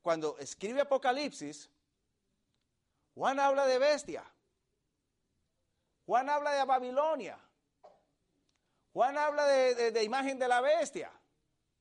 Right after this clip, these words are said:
Pero él nunca le dice a usted dónde él saca esas expresiones, o esos nombres, o esas palabras.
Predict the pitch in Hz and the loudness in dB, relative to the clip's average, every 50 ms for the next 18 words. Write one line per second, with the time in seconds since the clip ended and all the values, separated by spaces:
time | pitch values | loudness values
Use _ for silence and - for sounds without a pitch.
0 | _ _ _ _ _ _ _ _ _ _ _ _ _ _ _ _ _ _ _ _ | _ _ _ _ _ _ _ _ _ _ _ _ _ _ _ _ _ _ _ _
1 | _ _ - 214 226 247 247 240 233 240 311 370 370 320 - 320 302 277 254 254 | _ _ -4 -2 0 2 0 0 -2 -4 -4 -4 -6 -4 -2 0 0 2 0 0
2 | 294 302 - 311 285 277 233 - - 330 359 294 240 240 262 262 - - _ _ | -2 -4 -4 -2 -2 -4 -4 -6 -4 0 2 2 4 2 0 -2 -4 -14 _ _
3 | _ _ _ _ _ _ _ _ _ _ _ _ _ _ _ 139 165 208 226 240 | _ _ _ _ _ _ _ _ _ _ _ _ _ _ _ -4 -2 0 0 0
4 | 233 247 240 247 240 233 - 277 269 262 - - 151 147 151 - 190 165 170 160 | 0 -2 -2 -2 -4 -6 -8 -8 -10 -10 -8 -6 -6 -6 -6 -8 -10 -12 -12 -14
5 | - - 160 175 170 - 202 226 220 185 123 - - _ _ - 139 139 139 - | -16 -14 -14 -14 -12 -10 -10 -10 -10 -12 -16 -20 -20 _ _ -14 -14 -14 -12 -14
6 | 180 165 185 220 247 240 170 156 95 _ _ - 143 143 139 - 165 - - 156 | -16 -16 -14 -14 -14 -14 -16 -20 -20 _ _ -14 -14 -12 -12 -14 -14 -14 -12 -10
7 | 180 226 262 226 139 - - - - _ | -10 -10 -12 -14 -18 -20 -20 -20 -20 _